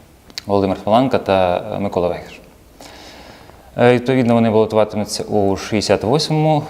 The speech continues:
виборчому окрузі та у сімдесятому виборчому окрузі. Дві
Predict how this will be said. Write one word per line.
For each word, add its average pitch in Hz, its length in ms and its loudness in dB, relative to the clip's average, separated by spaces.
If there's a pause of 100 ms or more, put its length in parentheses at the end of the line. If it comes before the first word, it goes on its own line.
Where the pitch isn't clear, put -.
(200)
виборчому 131 400 0
окрузі 120 260 -2
та 120 260 2
у 110 320 -2
сімдесятому 92 760 -4 (120)
виборчому 90 460 -6
окрузі. - 260 -14
Дві - 600 -20